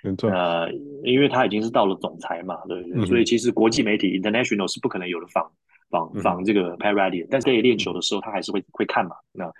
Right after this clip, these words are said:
Speaker 1: 嗯哼。
Speaker 2: 呃，偶-，偶尔 Alonzo Mourning 会陪他这样子，对。
Speaker 1: 嗯哼。
Speaker 2: 那就是 Pat Riley，我跟他就是，呃，比如说近距离这样子，我也，也没有接触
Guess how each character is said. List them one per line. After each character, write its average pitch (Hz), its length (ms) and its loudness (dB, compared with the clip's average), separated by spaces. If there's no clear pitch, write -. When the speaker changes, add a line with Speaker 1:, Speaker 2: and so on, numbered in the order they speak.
Speaker 1:
嗯 107 100 -4
哼。 90 140 -12
Speaker 2:
呃， 90 80 -6
偶-， - 500 -4
偶 127 220 6
尔 98 160 2
Alonzo 123 200 4
Mourning 120 220 2
会 95 80 -4
陪 87 140 -6
他 87 120 -2
这 98 80 -6
样 87 120 -6
子， - 200 -16
对。 - 160 -6
Speaker 1:
嗯 110 120 -4
哼。 104 100 -6
Speaker 2:
那 - 160 2
就 185 160 6
是 175 100 2
Pat 170 200 2
Riley， 175 280 6
我 98 80 4
跟 127 140 -2
他 139 160 2
就 139 100 0
是， 123 360 0
呃， 98 160 -6
比 101 80 -2
如 107 60 2
说 135 80 6
近 135 180 2
距 131 140 6
离 98 120 4
这 113 140 -4
样 101 100 -6
子， 87 220 -10
我 120 100 6
也， 170 140 6
也 107 100 2
没 110 120 0
有 107 100 2
接 101 160 -2
触 - 300 -6